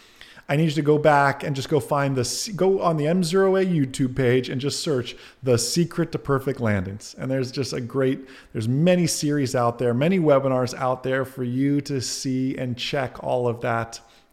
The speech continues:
out. I wanna spend some time going a little bit deeper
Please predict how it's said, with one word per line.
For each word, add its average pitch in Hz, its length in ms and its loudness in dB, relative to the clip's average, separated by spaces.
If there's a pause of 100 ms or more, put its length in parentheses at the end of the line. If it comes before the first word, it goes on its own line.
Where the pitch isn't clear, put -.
(180)
out. - 380 -6 (1120)
I 214 160 4
wanna 320 200 0
spend 190 300 0
some 170 160 0
time 151 300 0
going 143 200 2
a 139 80 -4
little 127 340 2
bit 123 680 -4
deeper 113 460 -2